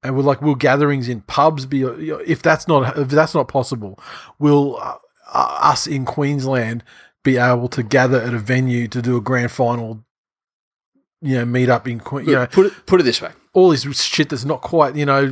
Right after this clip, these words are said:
Speaker 1: not, still a bit murky at the moment. But,
Speaker 2: In
Speaker 1: uh,
Speaker 2: having no consultation with you at all on the matter, I'm happy to state on your behalf that our preference is to be in Sydney for the grand final.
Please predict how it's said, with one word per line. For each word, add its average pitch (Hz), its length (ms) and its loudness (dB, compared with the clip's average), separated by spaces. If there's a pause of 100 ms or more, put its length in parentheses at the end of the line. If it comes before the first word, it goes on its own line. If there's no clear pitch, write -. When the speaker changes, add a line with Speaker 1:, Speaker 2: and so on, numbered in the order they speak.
Speaker 1:
not, 170 440 -4
still 190 240 -2
a 175 40 4
bit 160 140 2
murky 151 380 0
at 143 60 -2
the 139 60 -4
moment. 156 380 -2 (520)
But, 139 140 0
Speaker 2:
In - 140 4
Speaker 1:
uh, - 20 4
Speaker 2:
having 131 400 0
no 139 180 0
consultation 113 680 -2
with 98 100 -6
you 98 140 -2
at 95 60 -2
all 101 180 4
on 92 80 -2
the 85 40 -6
matter, 95 300 -2
I'm 98 140 -2
happy 101 220 -4
to 107 60 -6
state - 440 -2
on 101 100 -6
your 95 160 -2
behalf 90 460 0
that 98 100 0
our 95 100 0
preference 101 480 -2
is 95 120 -8
to 95 80 -8
be 92 120 -2
in 92 80 -4
Sydney 92 300 -2
for - 140 -10
the 101 40 -8
grand 95 280 -8
final. - 320 -6